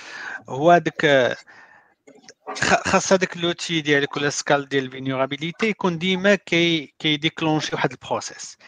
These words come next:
الا وصلتي واحد المرحله انه تشوف لي زاليرت وكيسوى عندك حتى حاجه، you didn't properly configure هذاك باش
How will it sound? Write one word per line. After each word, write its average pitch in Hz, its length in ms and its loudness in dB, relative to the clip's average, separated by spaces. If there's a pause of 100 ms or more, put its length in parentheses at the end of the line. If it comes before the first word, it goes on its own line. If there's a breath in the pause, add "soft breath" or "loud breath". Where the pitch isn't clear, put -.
(320 loud breath)
الا 151 120 4
وصلتي 185 320 0
واحد 165 200 2
المرحله 165 580 4
انه 156 380 0
تشوف - 320 -6
لي 151 120 0
زاليرت 147 520 2
وكيسوى 131 960 -4
عندك 131 260 -8
حتى - 140 -10
حاجه، 156 460 -6
you 139 320 -8 (120)
didn't 139 440 -2
properly 131 540 -2 (140)
configure 131 520 -2
هذاك 127 480 0
باش 127 260 -10